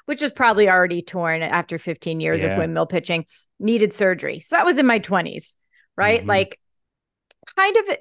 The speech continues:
Speaker 1: an unusual injury given the amount of pitching I'd done. In my forties,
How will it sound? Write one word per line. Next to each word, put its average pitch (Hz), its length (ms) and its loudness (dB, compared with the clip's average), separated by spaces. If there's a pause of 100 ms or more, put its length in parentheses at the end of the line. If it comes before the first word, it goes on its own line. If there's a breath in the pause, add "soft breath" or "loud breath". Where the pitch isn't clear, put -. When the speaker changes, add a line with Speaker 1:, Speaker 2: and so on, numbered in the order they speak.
(220)
Speaker 1:
an 277 80 2
unusual 247 720 4
injury 208 680 0
given 185 580 -6
the 196 100 -4
amount 180 240 -2
of 180 80 -6
pitching 180 320 -8
I'd 156 140 -2
done. 151 260 -4 (380 loud breath)
In 339 200 4
my 262 200 6
forties, 220 1000 0